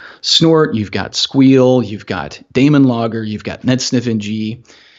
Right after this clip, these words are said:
and each of them requires their own installation and configuration. And, you know, so one of the things that I kind of saw as a problem across our industry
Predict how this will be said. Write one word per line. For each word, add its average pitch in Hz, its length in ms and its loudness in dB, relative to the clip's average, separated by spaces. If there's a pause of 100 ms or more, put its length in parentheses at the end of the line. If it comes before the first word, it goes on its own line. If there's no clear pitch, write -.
(200)
and 123 680 2
each 240 240 2
of 123 120 -2
them 120 220 2
requires 123 580 -2
their 110 240 -4
own 123 600 0 (300)
installation 117 760 -2
and 104 100 -4
configuration. 107 1080 -2 (460)
And, 113 800 2
you 117 140 0
know, 104 120 4
so 117 160 2
one 147 220 4
of 202 60 4
the - 60 -4
things 120 220 2
that 123 100 2
I 113 120 -2
kind 117 300 -4
of 101 80 -6
saw 123 360 -2
as 110 100 -4
a 110 60 -10
problem 113 920 -4
across - 580 -2
our 110 140 -2
industry 107 640 -6